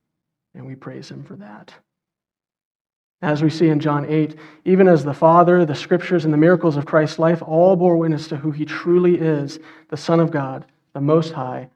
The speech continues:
God incarnate, the one who upholds the universe by the power of his word, everyone turned away and rejected him.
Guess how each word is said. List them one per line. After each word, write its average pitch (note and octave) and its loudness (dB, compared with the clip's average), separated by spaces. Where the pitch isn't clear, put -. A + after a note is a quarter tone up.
God D#3+ -4
incarnate, C#3+ -10
the C#3+ -10
one D#3 0
who F3+ -2
upholds E3 -4
the D#3+ -6
universe D3+ -6
by C#3 -4
the C3+ -4
power D#3+ 2
of D3+ 0
his C#3+ -6
word, C3 -12
everyone D#3 0
turned D3 -8
away C#3 -8
and C3 -14
rejected C3+ -16
him. C#3+ -18